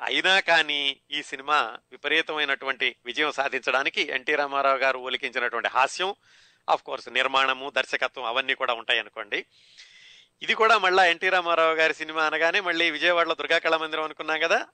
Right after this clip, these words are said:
అక్కడ నూట ఎనభై రెండు రోజులు ఆయన ఆడిందండి.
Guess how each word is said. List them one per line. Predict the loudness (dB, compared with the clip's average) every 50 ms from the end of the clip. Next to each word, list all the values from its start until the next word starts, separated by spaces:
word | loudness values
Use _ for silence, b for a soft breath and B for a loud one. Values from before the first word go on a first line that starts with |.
| -4 -4
అక్కడ | -4 -2 0 2 4 4 2 2 _ _ _ _ _ _ _ _
నూట | -12 -6 -4 -2 0 2
ఎనభై | 2 2 2 2 0 0 -2 -2
రెండు | -2 -4 -6 -6 -4
రోజులు | -4 -4 -2 2 2
ఆయన | 2 2 2 0 -4 -2
ఆడిందండి. | 0 0 2 0 0 -2 -4 -4 -4 -6 -12